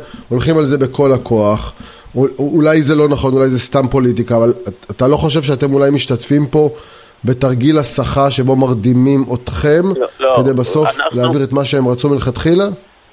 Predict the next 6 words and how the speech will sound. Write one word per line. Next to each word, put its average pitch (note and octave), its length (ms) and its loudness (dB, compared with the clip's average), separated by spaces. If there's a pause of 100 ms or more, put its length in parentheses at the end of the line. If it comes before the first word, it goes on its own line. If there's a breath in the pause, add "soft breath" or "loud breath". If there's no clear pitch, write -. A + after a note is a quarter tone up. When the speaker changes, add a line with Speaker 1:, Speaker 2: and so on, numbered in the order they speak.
(120)
Speaker 2:
היות B2+ 640 0
ואנחנו C3+ 480 -2
לא B2+ 240 2
תמימים, A#2 500 -2
כמו A#2+ 140 -2
שאמרתי, A#2+ 720 -2